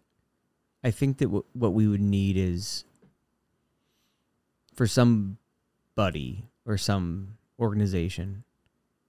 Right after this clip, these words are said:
um, to publish something significant in, in this format, right? To kinda kick,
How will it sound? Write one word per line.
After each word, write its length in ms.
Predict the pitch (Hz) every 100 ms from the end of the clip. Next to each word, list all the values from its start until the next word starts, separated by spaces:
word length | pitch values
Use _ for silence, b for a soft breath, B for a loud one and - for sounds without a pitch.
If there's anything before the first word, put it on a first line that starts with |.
| _ -
um, 600 | 101 98 90 90 95 120 _ _ _ _ _ _ _ _ _ _ _ _ -
to 280 | 113 107
publish 760 | 104 - 107 110 101 98 - - _ _ _ _ _
something 380 | - 120 101 101
significant 560 | 98 98 98 98 98 92
in, 220 | 85 113
in 60 |
this 120 | 104 -
format, 480 | 101 95 85 -
right? 260 | - 82 -
To 60 | -
kinda 180 | 104
kick, 200 | 95 95